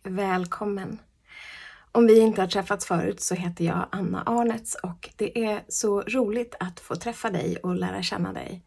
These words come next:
Och har vi träffats förut så är det förstås precis lika roligt. Jag är civilekonomen som blev coach och mentor och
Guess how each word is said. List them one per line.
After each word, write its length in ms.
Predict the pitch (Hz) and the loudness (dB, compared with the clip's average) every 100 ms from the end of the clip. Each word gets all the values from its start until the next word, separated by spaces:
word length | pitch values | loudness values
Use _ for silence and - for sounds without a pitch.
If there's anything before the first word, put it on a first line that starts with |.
| _ _ _ _ _ _ _ _ | _ _ _ _ _ _ _ _
Och 120 | - 208 | -2 0
har 120 | 196 | 2
vi 100 | 185 | 0
träffats 360 | 180 175 - | 0 -4 -8
förut 320 | - - - - | -6 -6 -4 -6
så 100 | - | -6
är 80 | |
det 100 | 190 | -8
förstås 420 | 180 247 226 226 - | -6 -4 -4 -8 -10
precis 520 | 254 - 254 220 - | -8 -4 -4 -4 -4
lika 260 | 180 - | -8 -8
roligt. 420 | - - 165 - - _ _ _ _ _ _ _ _ _ - _ _ _ _ _ _ _ _ _ _ _ - - - - | -10 -12 -16 -18 -20 _ _ _ _ _ _ _ _ _ -20 _ _ _ _ _ _ _ _ _ _ _ -20 -20 -20 -16
Jag 420 | - 262 277 269 262 | -2 4 4 4 0
är 500 | - 202 214 226 240 - | -2 -2 0 -2 -4 -8
civilekonomen 1000 | - 208 202 196 185 220 220 220 214 233 | -2 4 4 4 0 0 2 2 0 0
som 200 | 233 202 | 0 0
blev 360 | 180 180 175 - | 0 0 -2 -4
coach 640 | - 254 285 302 - - - - | -2 0 0 -2 -4 -4 -6 -6
och 300 | 190 175 - | -4 -4 -4
mentor 680 | 202 202 190 - 233 226 226 | -4 -4 -4 0 2 2 -2
och 380 | - 202 - - | -6 -6 -8 -18